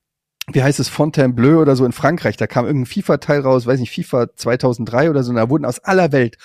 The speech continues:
Fußballs, da war Giovanni Trapattoni war da, da war, äh, Lothar Matthäus da.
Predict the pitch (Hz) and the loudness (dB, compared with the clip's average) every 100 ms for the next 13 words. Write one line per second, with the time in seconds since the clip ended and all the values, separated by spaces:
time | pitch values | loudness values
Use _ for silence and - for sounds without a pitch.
0 | - - - - - 127 - 123 120 - | -20 -20 -2 0 2 0 0 0 0 -2
1 | 135 143 156 - 151 143 - 170 160 110 | -2 0 0 -2 0 0 0 -2 -2 -4
2 | 107 113 117 - - - 127 123 135 139 | -6 -8 -12 -16 -20 -4 -2 2 2 2
3 | 147 135 160 160 131 - 156 147 - | 2 2 4 2 0 -2 -2 -2 -6